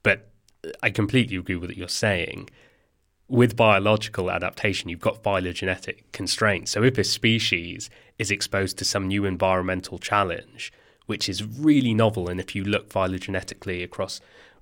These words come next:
all, all its, you know, relatively close relatives and their shared common ancestors, this problem hasn't been there. All of that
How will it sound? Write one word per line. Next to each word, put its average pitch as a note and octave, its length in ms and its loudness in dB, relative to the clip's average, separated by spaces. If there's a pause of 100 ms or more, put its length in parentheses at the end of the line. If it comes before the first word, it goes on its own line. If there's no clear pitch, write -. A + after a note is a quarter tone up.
all, F#2 480 -2
all G2 240 -4
its, - 300 -4 (540)
you - 140 -14
know, D2 140 -8
relatively F#2+ 640 -2
close - 400 -8
relatives G2+ 640 -4
and F2+ 120 -6
their F2+ 140 -2
shared F#2+ 380 0
common F2+ 260 -8
ancestors, - 640 -6
this - 260 -8 (140)
problem F#2+ 320 0
hasn't - 320 -8
been G2+ 240 -4
there. E2+ 340 -8 (640)
All C3 520 2
of G#2 140 -2
that G2+ 300 -2